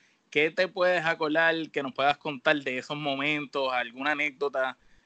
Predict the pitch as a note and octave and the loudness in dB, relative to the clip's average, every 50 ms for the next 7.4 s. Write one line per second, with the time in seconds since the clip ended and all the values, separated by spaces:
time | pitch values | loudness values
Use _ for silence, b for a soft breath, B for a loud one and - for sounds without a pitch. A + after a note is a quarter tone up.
0 | _ _ _ - C#3 C3 C#3 D#3 D3+ D3+ D3+ D3+ D#3+ D#3+ D3+ D#3 D3+ C#3 D3 C#3+ | _ _ _ -4 -2 0 0 0 2 2 4 4 4 4 2 0 -2 0 0 0
1 | - C#3 C3+ C3 B2+ - - D3 C#3+ C#3 D3+ D3+ C#3+ C3+ C#3+ - - D3 C#3 - | 0 0 -2 -4 -4 -6 -6 -6 -6 -2 -2 -2 -2 -2 -6 -6 -6 -6 -2 -2
2 | D3 D3 D#3+ F3 - F#3+ F3 - F3 D#3 - F3+ E3+ - _ F3+ D#3 D3 D#3+ E3+ | -2 0 0 2 2 2 2 0 -4 -6 -4 -4 -4 0 _ -2 -2 0 -4 -8
3 | E3 - D#3+ D3 - - D#3+ D#3 - D#3 C#3+ E3 D#3 - F3 E3 D3+ D#3+ D#3+ - | -4 -4 -4 -2 0 0 -2 -2 -4 -2 -2 -2 -2 0 -4 -6 -6 -6 -6 -4
4 | D#3+ - D3 - B2+ C3 C3 C3 C#3+ D3 C#3 D3+ D3+ D3+ D3+ D3+ D3 D3+ D3 C#3+ | -4 -4 -4 -4 -4 -2 -2 0 0 -2 -2 -4 0 0 0 2 2 0 -2 -2
5 | C#3 C3 B2 - C#3+ C#3+ C#3+ D3 C#3 C#3 C3+ C3 B2+ A#2 b b b b b b | -4 -4 -10 -12 -8 -4 -4 -2 0 0 0 0 0 0 b b b b b b
6 | b b C3 C3+ C3+ C3+ C3 C3+ B2 - - C3+ - - D#3 D3 - D3+ C3+ - | b b 0 2 2 2 0 -2 -2 -4 -6 -8 -6 -6 -6 -4 -4 -4 -4 0
7 | C3 D3 D#3 C#3+ - B2 A#2 | 2 2 2 0 -2 -6 -10